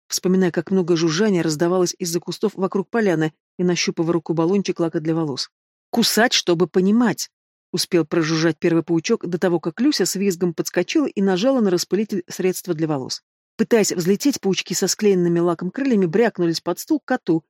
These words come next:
а кактус, на котором почти не осталось нитей, окутанный туманом и огоньками, неожиданно тронулся с места на колесах тележки Кашпо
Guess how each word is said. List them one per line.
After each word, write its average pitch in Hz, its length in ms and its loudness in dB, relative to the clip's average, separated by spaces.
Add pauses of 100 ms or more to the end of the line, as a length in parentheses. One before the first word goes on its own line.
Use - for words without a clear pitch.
(220)
а 180 120 -2
кактус, - 480 -2 (200)
на 180 100 -2
котором 202 320 0
почти 196 320 -2
не 185 100 2
осталось 185 400 0
нитей, 165 380 0 (240)
окутанный 175 480 -2
туманом 180 420 0
и - 20 0
огоньками, 175 560 0 (300)
неожиданно 190 560 2
тронулся 170 460 0
с - 60 -4
места 175 280 0
на 175 80 0
колесах 240 400 0
тележки 185 380 -2
Кашпо 180 420 -2